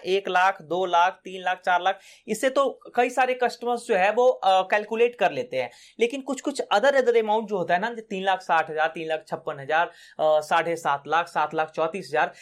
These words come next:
इस तरह का अमाउंट हम लोग लेकर के चलेंगे। तो तीन लाख साठ हजार लेकर के चलते हैं। ठीक है,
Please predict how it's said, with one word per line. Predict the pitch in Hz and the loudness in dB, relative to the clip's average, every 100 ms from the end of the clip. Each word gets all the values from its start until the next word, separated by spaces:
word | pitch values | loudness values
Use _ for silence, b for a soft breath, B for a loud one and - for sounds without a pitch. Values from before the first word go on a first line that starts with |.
| B | B
इस | 262 247 | -6 0
तरह | 254 240 | 2 2
का | 240 | 2
अमाउंट | 220 196 214 | 2 2 0
हम | 202 196 | -2 0
लोग | 202 | 0
लेकर | 170 147 156 | 0 0 -2
के | 175 | -4
चलेंगे। | 170 131 123 | -4 -4 -6
तो | 127 170 | -4 -4
तीन | 208 226 | -2 0
लाख | 233 233 | 0 0
साठ | 196 202 | 0 0
हजार | 214 208 | 0 -2
लेकर | 196 170 190 | -2 -4 -4
के | 196 | -4
चलते | 196 170 190 | -6 -4 -4
हैं। | 185 196 | -6 -8
ठीक | 180 165 | -10 -4
है, | 185 135 | -4 -4